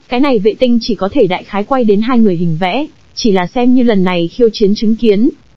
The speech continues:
Bởi vì tại Trần Sở hai người vị trí khóa chặt phía sau, bọn hắn cặn kẽ tin tức cũng đồng bộ truyền đến siêu máy tính bên trên, ngầm thừa nhận bọn hắn tiến vào tranh tài trạng thái.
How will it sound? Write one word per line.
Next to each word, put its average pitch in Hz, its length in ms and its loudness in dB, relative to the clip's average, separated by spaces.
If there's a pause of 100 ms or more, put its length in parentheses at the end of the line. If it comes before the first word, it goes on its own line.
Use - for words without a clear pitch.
(360)
Bởi 226 160 4
vì 202 200 -4
tại 190 140 -8
Trần 202 200 0
Sở 185 200 -2
hai 202 200 -2
người 202 200 4
vị 175 180 -6
trí 185 180 -4
khóa 208 200 -4
chặt 240 220 -4
phía 202 140 0 (120)
sau, 226 260 0 (260)
bọn 220 180 -2
hắn 208 260 -2
cặn 208 200 -6
kẽ 226 180 -4
tin 247 220 2
tức 294 180 -2
cũng 254 200 2
đồng 208 180 2
bộ 185 140 0
truyền 185 240 0
đến 180 200 -2 (120)
siêu 262 120 2
máy 208 140 0
tính 208 220 0
bên 254 180 2
trên, 247 300 2 (300)
ngầm 214 260 2
thừa 208 140 0
nhận 190 260 -2
bọn 190 160 -2
hắn 202 200 -2
tiến 226 220 2
vào 262 120 -2
tranh 220 220 -2
tài 190 160 -2
trạng 175 220 -6
thái. 196 380 -2